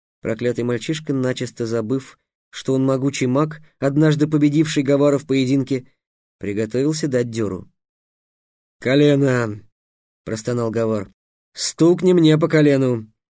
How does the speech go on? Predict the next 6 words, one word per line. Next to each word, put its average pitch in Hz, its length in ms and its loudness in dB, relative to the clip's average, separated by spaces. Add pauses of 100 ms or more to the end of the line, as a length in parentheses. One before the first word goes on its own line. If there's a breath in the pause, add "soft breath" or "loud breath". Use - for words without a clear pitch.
(300)
Броня 156 520 4
проржавела, 139 960 2 (240)
сустав 170 500 0
плохо 156 280 2
гнётся». 143 460 0 (560)
«Понимаю», 98 880 -4